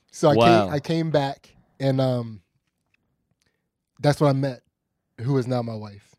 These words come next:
Speaker 1: right?
Speaker 2: How soon after coming back?
Speaker 1: Uh, October.
Speaker 2: Came back September, met her October.
Speaker 1: Yeah, yeah. And, uh, I was pr-, I was probably gonna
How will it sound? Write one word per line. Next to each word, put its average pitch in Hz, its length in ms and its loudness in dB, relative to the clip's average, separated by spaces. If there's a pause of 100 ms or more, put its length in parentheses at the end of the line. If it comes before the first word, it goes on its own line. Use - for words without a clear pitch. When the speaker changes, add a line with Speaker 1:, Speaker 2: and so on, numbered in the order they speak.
(480)
Speaker 1:
right? 107 200 -20 (340)
Speaker 2:
How 147 160 0
soon 143 240 -2
after 117 260 -8
coming 95 260 -14
back? - 180 -20 (340)
Speaker 1:
Uh, 151 460 4 (720)
October. - 600 -12 (840)
Speaker 2:
Came 110 180 -6
back 95 180 -4
September, 90 680 -12
met 95 160 -14
her 85 100 -10
October. 90 340 -12
Speaker 1:
Yeah, 95 160 -12 (440)
yeah. 104 160 -20 (400)
And, 127 300 -8
uh, 113 320 -10 (680)
I - 60 -10
was 349 140 -8
pr-, - 180 -20
I 190 60 -4
was 277 100 -2
probably 269 260 -6
gonna 139 200 -6